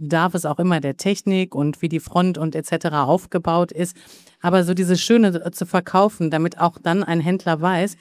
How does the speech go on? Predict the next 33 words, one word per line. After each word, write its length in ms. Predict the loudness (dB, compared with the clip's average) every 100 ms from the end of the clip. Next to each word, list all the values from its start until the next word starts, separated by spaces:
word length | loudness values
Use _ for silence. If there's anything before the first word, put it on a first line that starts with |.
| _ _ _ -2
warum 400 | 0 4 4 4
er 240 | 0 0
wie 200 | 0 0
die 200 | -2 0
Emotionen 640 | 0 0 -2 0 0 0
wecken 280 | -2 -2 -2
sollte 380 | 0 -2 -2 -4
beim 200 | -4 -2
Endkunden, 680 | -4 -4 -6 -4 -2 -4 -6 -16 _
das 160 | -6 -4
ist, 160 | -4
glaube 260 | 0 0 0
ich, 100 | -2
etwas, 640 | -6 -6 -2 0 -2 -6 -4
ähm, 300 | -2 -2 -2
das 160 | -4
ist 100 | -4
einfach 320 | -4 -4 -4 -2
ganz 220 | -2 0
wichtig. 400 | -4 -4 -6 -4
Und 140 | -4 -6 -18 -20 _ -12
das 160 | -2
sehe 140 | 2 2
ich 100 | 2
immer, 220 | 2 2
wenn 360 | 2 2 -2 -4
auch 200 | -4 2
Leute 400 | 4 4 2 0
dann 240 | 2 0
aus 160 | -2 -6
dem 120 | -8
Export 580 | -8 -10 -4 -2 -2 0
kommen, 380 | 0 2 0